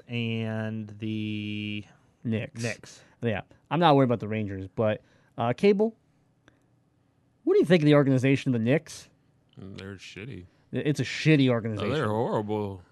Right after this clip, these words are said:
Speaker 2: Yeah.
Speaker 3: I mean, they have, like, a shining player in Carmelo Anthony, but, I mean,
Speaker 2: Even that, though, the contract's garbage, ev-, everything, it, it's a wh-, it's just a nightmare.
Speaker 3: They have Phil Jackson. They still couldn't put together a
Speaker 2: It's a
Speaker 3: winning season.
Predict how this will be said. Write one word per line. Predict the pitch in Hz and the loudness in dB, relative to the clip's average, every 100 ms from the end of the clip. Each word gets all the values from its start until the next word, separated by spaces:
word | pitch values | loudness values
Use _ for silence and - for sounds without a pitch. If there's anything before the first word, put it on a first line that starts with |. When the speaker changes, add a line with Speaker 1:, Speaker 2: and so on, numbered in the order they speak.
| - | -6
Speaker 2:
Yeah. | 120 | -4
Speaker 3:
I | 123 | -2
mean, | 113 104 | -4 -4
they | 117 110 | -4 -4
have, | 120 139 107 | -2 -4 -6
like, | 98 98 87 - _ | -8 -8 -10 -16 _
a | 95 | -14
shining | - 98 104 90 | -8 -6 -6 -6
player | 101 92 | -8 -8
in | 87 | -10
Carmelo | 95 92 90 82 | -10 -8 -8 -8
Anthony, | 107 87 82 | -10 -10 -10
but, | 85 80 _ _ | -10 -14 _ _
I | 95 | -14
mean, | 87 87 120 | -14 -6 2
Speaker 2:
Even | 190 175 165 | 4 6 4
that, | 170 - | 4 2
though, | 127 | 0
the | 107 | 0
contract's | - 143 143 143 131 | 0 2 4 2 0
garbage, | - 135 135 135 131 135 | 0 2 4 2 2 0
ev-, | 139 | -2
everything, | 156 175 220 - 196 208 190 - | 0 2 0 2 0 0 -6 -10
it, | 202 | -6
it's | 185 165 | -4 -2
a | 143 | -4
wh-, | 113 - - | -4 -14 -6
it's | 175 - | -6 -4
just | 214 | -2
a | 180 | 0
nightmare. | 151 - 95 - _ | 0 0 -8 -18 _
Speaker 3:
They | 185 | -4
have | 233 214 | -2 0
Phil | 247 202 | 2 2
Jackson. | 123 147 160 113 | 2 0 0 -4
They | 110 | -8
still | - 135 127 | -4 -2 -2
couldn't | 120 101 | -4 -6
put | 107 | -8
together | 101 95 92 | -8 -10 -6
a | 85 | -4
Speaker 2:
It's | - | 0
a | |
Speaker 3:
winning | |
season. | 139 | 2